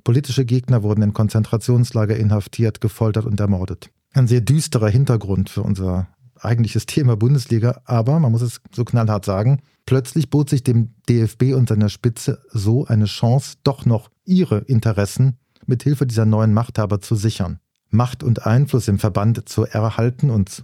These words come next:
gar zu vergrößern und zumindest nach außen die Begrifflichkeit des Amateurismus beizubehalten. Denn der D F B hatte schon immer den Begriff der Volksgemeinschaft propagiert und gefordert. Dieses passte nun gut. Zumindest zu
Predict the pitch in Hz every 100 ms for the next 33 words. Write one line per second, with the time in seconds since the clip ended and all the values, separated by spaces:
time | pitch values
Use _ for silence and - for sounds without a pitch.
0 | - 107 95 107 - 101 101 135 127 123
1 | 123 - - _ 113 110 110 - - -
2 | 127 151 127 120 107 131 151 175 117 101
3 | 95 _ _ - 107 107 127 - 127 120
4 | - 107 104 113 104 101 113 - 110 -
5 | 98 95 95 90 85 80 - - _ _
6 | - 113 107 107 - - 110 107 110 117
7 | - 131 120 123 113 120 165 170 120 110
8 | 104 104 123 - 117 - 123 - - 98
9 | 95 98 101 - - 123 120 107 107 123
10 | 127 120 123 - 160 127 104 - _ _
11 | 139 107 123 - - - 190 - 123 139
12 | 180 170 104 - _ _ _ 143 139 139
13 | - -